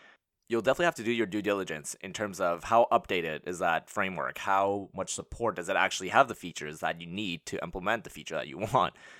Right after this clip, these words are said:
Those are all the questions that I have at the end of the day. So, yeah, the front end was kinda crazy. You can keep up with it. If you don't keep up with it, I don't think it's the end of the world, just because there are solutions that have been there for many, many years, and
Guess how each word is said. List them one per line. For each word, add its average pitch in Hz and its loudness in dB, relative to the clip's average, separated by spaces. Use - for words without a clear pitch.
Those 135 4
are 143 8
all 110 6
the 104 2
questions 98 -2
that 82 2
I 82 4
have 82 0
at 78 0
the 78 -10
end 73 -12
of 64 -12
the 62 -10
day. 57 -8
So, 87 -4
yeah, 110 4
the 101 -4
front 127 -2
end 113 -4
was 107 0
kinda 107 -6
crazy. 101 0
You 90 -4
can 104 0
keep - -4
up 151 2
with 156 0
it. 156 2
If - -4
you 107 -8
don't 156 4
keep - 0
up 113 6
with 71 -4
it, 73 0
I 98 4
don't 120 4
think 139 -2
it's 101 -4
the 95 0
end 98 2
of 82 -6
the 90 -4
world, 90 0
just - -2
because 90 -2
there 87 4
are 92 4
solutions 90 -4
that 87 0
have 87 -4
been 82 -12
there 80 0
for 80 -6
many, 85 -6
many 80 -6
years, 82 -4
and 76 -6